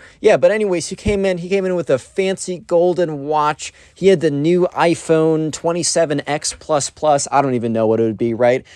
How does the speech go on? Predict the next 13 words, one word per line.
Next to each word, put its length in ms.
And 100
he 80
also, 460
in 140
his 180
backpack, 600
he 180
literally 440
brought 360
a 120
brand 540
new 220
Xbox 640